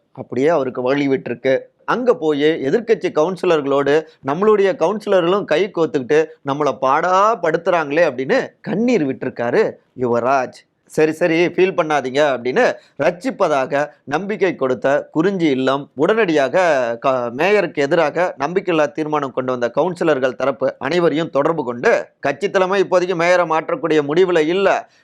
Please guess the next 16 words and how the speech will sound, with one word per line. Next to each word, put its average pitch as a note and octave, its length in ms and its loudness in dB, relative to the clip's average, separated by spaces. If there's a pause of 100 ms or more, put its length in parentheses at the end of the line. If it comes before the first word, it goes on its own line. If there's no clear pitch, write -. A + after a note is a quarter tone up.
நீங்க F3+ 400 2
தொடர்ந்து A3+ 520 2
அவங்களுக்கு F#3 460 0
எதிராக F#3 480 2
செயல்பட்டா C#3+ 680 0 (240)
கட்சி G3 380 0
அதுக்கப்புறம் D#3+ 480 2
உங்க D#3 240 2
மீது C3+ 220 0
கடுமையான D#3+ 500 0
நடவடிக்கை C3+ 520 0
எடுக்க A#2 440 -2
தயங்காது" D3 800 2
அப்படின்னு B2+ 540 -2 (420)
ஒரு D3 240 -2
செல்லமான G#3+ 560 2